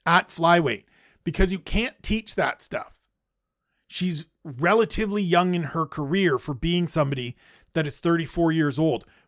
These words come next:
but she is growing in leaps and bounds between each and every one of these fights. And she's certainly somebody to keep an eye on going forward. Aiemann Zahabi,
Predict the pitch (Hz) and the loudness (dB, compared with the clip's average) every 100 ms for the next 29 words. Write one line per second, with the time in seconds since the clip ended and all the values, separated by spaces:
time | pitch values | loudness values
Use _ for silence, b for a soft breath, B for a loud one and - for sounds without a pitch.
0 | b 139 - 196 247 170 131 202 214 165 | b -6 -2 -2 -2 0 8 10 10 6
1 | 143 156 185 - 165 165 170 123 - - | 0 -2 -2 0 2 2 2 -2 -10 -12
2 | 143 131 - 208 - 147 - 175 170 160 | -10 -10 -6 -6 -4 -6 -2 0 0 0
3 | 143 175 139 160 147 - 175 156 117 - | 0 0 -2 -6 -8 -4 0 0 -2 -12
4 | - - _ _ _ _ _ _ _ _ | -18 -20 _ _ _ _ _ _ _ _
5 | _ _ _ _ 147 156 165 156 - 202 | _ _ _ _ -4 -4 -4 -4 -2 2
6 | 208 202 175 - 175 165 143 127 175 170 | 2 2 -2 0 0 0 -4 -8 -6 -2
7 | 156 147 147 123 110 117 107 104 160 143 | 0 0 0 -2 -4 -4 -4 -6 -2 -2
8 | - - _ _ _ _ _ _ _ _ | -4 -16 _ _ _ _ _ _ _ _
9 | _ _ _ _ _ _ _ _ _ _ | _ _ _ _ _ _ _ _ _ _
10 | _ _ _ 185 226 196 151 - 180 170 | _ _ _ -2 0 2 0 0 2 2
11 | 127 101 | 0 -10